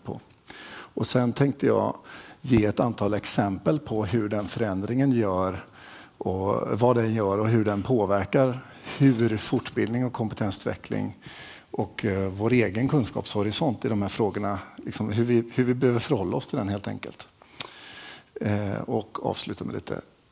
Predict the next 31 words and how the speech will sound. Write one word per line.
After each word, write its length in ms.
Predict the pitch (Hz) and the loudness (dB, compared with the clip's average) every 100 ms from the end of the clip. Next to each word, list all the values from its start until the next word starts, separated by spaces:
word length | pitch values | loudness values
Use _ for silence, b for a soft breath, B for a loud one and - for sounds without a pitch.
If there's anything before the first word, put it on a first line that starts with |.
| _ | _
reflektioner. 720 | - 95 - - 78 104 78 - B B B B B | -6 -6 -8 -10 -8 -8 -10 -14 B B B B B
Så 180 | - 139 | -2 4
det 240 | 160 156 | 4 4
är, 380 | 113 101 101 101 - | 2 2 0 -2 -6
det 300 | - - 127 | -14 2 4
är 280 | 101 95 98 - - - | 4 0 -4 -6 -12 -2
tanken. 460 | 120 92 - - 160 - - | -2 -2 -8 -10 -12 -16 0
Och 240 | 127 - - | 2 2 2
jag 100 | 120 | 2
tänkte 260 | 151 143 | 2 2
börja 480 | 151 180 175 104 143 | 4 4 4 4 4
i, 220 | 156 110 | 4 4
eh, 180 | 107 110 110 - | 2 0 -2 -10
en 300 | - 131 147 | 2 4 4
bild, 320 | 156 92 90 - | 2 0 0 -6
ska 160 | - | -10
vi 60 | - | -8
se 100 | - | -6
om 60 | |
jag 100 | 95 | -6
kan 120 | 101 104 | -6 -6
få 100 | 107 | -6
den 100 | 107 | -8
här, 100 | 117 - | -10 -2
där. 300 | 180 - - B B B B B B - | -2 -2 -12 B B B B B B -2
Eh, 280 | - 117 113 | 4 6 6
som 180 | - | 4
jag 60 | 117 | 6
hittade 360 | 117 165 107 98 | 6 4 2 2
i 40 | |
somras, 840 | - - - 143 107 139 - - | 0 0 2 2 2 0 0 -2